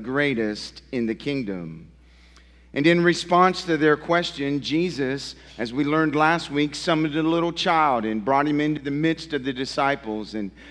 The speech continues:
sat that little child on his lap and brought him close and used him as an illustration for how one must enter the kingdom of heaven.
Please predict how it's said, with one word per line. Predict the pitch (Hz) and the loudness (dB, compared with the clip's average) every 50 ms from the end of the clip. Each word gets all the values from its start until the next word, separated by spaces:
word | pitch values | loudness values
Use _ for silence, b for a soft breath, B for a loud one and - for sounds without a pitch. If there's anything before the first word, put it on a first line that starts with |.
| B B | B B
sat | - - - - 156 147 147 147 | -14 -8 2 2 4 4 4 2
that | 160 151 143 117 | 2 2 2 2
little | 151 151 147 147 | 0 -2 -2 -2
child | 135 - - 160 147 143 135 131 123 | -4 -2 0 2 4 4 4 2 2
on | 127 123 123 123 | 2 0 0 0
his | 123 117 107 | -2 -2 -2
lap | 131 135 143 143 139 127 117 - - | 0 4 4 6 6 4 2 0 -2
and | 107 107 107 101 | -4 -4 -4 0
brought | 107 131 127 131 131 | 2 2 2 2 2
him | 131 131 117 | 0 -4 -4
close | - - 147 143 131 120 113 107 - - 120 | -4 -4 -2 -2 -2 -2 -4 -6 -8 -8 -6
and | 117 113 104 - B B B B B | -6 -6 -6 -8 B B B B B
used | - 143 160 165 156 135 143 | -4 0 0 0 0 2 0
him | 156 143 135 | 2 2 2
as | 139 127 110 | 0 0 0
an | 135 135 139 | -2 -2 0
illustration | 151 156 156 156 156 143 - - - 156 151 151 156 143 - 139 127 127 | 0 0 0 0 0 -2 -4 -6 -4 -4 -4 -4 -4 -6 -6 -6 -6 -6
for | 117 - 127 123 | -6 -6 -6 -6
how | 117 131 135 135 131 131 | 0 2 2 2 2 2
one | 131 131 147 151 151 151 | 0 0 0 0 0 0
must | 147 147 147 143 143 - - | 0 0 -2 -2 -4 -4 -4
enter | 147 139 139 139 131 | -4 -2 -2 -2 -4
the | 117 120 120 | -4 -6 -8
kingdom | - - 143 135 127 123 117 110 | -8 -6 -6 -6 -4 -4 -4 -4
of | 107 98 - | -4 -6 -6
heaven. | 120 117 110 92 95 90 85 85 87 | -6 -6 -6 -6 -8 -10 -10 -12 -14